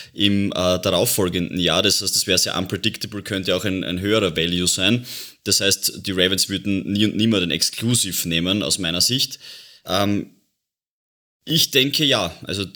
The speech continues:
Justin Madubuike wird im nächsten Jahr ein Baltimore Raven sein, weil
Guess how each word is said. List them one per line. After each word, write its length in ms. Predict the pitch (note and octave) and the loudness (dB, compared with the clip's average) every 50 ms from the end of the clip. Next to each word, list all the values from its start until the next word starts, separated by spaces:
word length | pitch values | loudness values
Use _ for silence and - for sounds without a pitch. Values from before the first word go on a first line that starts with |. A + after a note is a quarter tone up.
| - - _ - | -18 -16 _ -4
Justin 300 | - A2+ F#2+ - - A2+ | -2 0 0 0 0 -2
Madubuike 520 | A2+ G#2+ G#2 G2+ - A2+ G#2+ - A#2+ G#2+ F#2+ | -2 -2 -2 -4 -4 -4 -2 -2 -2 -2 0
wird 240 | G2+ G#2+ A2+ A#2 - | 0 -2 -2 -2 -2
im 120 | G2 G2+ | -2 -2
nächsten 360 | G2 F#2+ F#2 - - - - | 0 0 0 0 -2 -2 -4
Jahr 140 | F#2+ F#2+ F2 | -4 -2 -2
ein 140 | E2+ G2+ - | -2 -2 -4
Baltimore 520 | G#2 F#2+ F2+ - A2+ G2+ F2+ F2+ F2+ F2+ | -4 -6 -4 -4 -6 -4 -2 -2 0 0
Raven 200 | G2+ A#2 C3 C3 | 2 2 2 0
sein, 320 | B2 - C3 B2 B2+ C3 B2 B2+ - - - - - _ - | 0 2 2 2 2 0 -2 -8 -16 -20 -20 -20 -20 _ -10
weil 560 | - G2 G2 F2+ F#2 G#2 A2+ C3 C#3 - | -2 0 2 4 4 4 2 2 0 -4